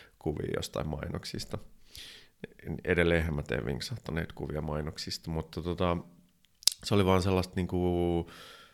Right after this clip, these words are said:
mä olin vaan visuaalisesti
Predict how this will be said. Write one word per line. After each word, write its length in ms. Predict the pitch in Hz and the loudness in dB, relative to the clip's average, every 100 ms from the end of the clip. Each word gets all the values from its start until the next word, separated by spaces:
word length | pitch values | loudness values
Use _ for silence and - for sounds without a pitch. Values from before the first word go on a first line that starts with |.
| _ _ - - - - _ - - | _ _ -16 -14 -14 -16 _ -10 -2
mä 60 | 90 | 0
olin 140 | 85 | 4
vaan 220 | 92 90 | 4 6
visuaalisesti 840 | 104 101 76 71 76 82 - - | 4 4 4 4 2 -2 -8 -10